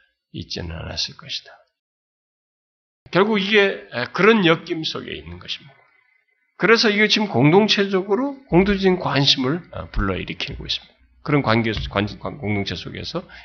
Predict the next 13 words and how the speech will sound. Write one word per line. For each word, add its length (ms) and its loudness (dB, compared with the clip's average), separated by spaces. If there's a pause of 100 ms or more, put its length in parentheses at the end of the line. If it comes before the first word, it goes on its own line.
(100)
이 160 -4
문제를 400 -8
다루도록, 500 -6 (540)
어? 140 -8 (120)
그래서 280 -10
정결의식을 720 -4 (640)
공동체적으로 640 -8
하도록 440 -8 (400)
이 160 -12
얘기를 220 -14
하고 140 -12
있는 140 -16
것입니다. 360 -10